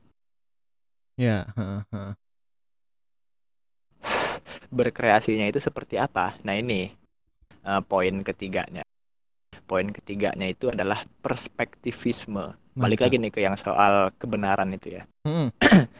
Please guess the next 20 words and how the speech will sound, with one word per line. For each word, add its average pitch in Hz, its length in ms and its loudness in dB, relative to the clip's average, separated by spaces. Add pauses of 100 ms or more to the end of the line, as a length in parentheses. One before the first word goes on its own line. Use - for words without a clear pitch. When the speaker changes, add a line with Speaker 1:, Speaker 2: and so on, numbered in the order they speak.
(320)
Speaker 2:
Jadi 123 200 4
kan 147 160 6 (540)
sesuatu - 400 2
bisa 151 220 4
dianggap 120 320 4
benar, 165 460 0
bisa 135 220 0
dianggap 113 320 4
salah, 113 360 2 (160)
tergantung 123 500 0
perspektif - 640 -6
lu 127 140 4
kan. 101 240 0 (160)
Speaker 1:
Ya, 123 240 4
heeh. 104 260 -2 (480)
Speaker 2:
Perspektivisme - 1040 -6
itu - 300 -4
adalah 110 400 2 (420)
lu 202 180 8
sadar 175 600 0